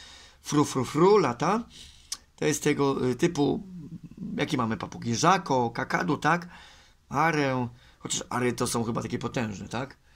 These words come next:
Yy, okej. Mm, sama podstawa, jak widzicie tutaj, parę, yy,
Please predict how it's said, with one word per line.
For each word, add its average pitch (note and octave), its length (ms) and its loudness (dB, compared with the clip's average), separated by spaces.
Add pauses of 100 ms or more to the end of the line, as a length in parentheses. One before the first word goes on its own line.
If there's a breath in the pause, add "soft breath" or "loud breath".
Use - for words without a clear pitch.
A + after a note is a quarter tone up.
(500 soft breath)
Yy, A2 600 -2 (680)
okej. - 520 -4 (160)
Mm, A2 840 -6 (760 loud breath)
sama - 360 2
podstawa, D3+ 460 0
jak B2+ 100 -2
widzicie A#2+ 340 -2
tutaj, A2+ 320 -4
parę, B2+ 420 0
yy, A2+ 720 -2